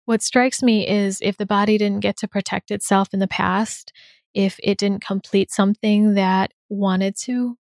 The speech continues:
be had, for example, if your father yelled at you a lot when you were younger,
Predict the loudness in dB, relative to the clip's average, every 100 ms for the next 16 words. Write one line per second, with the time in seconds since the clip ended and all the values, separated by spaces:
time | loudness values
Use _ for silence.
0 | _ -2 0 2 2 -2 -4 -6 -4 -2
1 | -2 -2 0 0 0 -6 -20 _ _ 0
2 | 0 0 0 0 0 -2 0 0 0 0
3 | -2 -2 0 0 2 0 -2 -6 _ _
4 | -2 2 2 0 -2 -2 0 0 0 0
5 | -2 -2 -2 -6